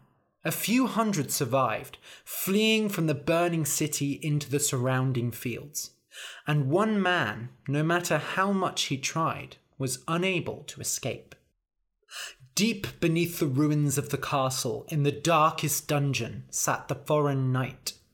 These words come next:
Bar's murderer. "Hello? Wha-,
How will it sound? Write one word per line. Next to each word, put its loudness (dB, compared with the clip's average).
Bar's 4
murderer. -4
"Hello? 6
Wha-, 6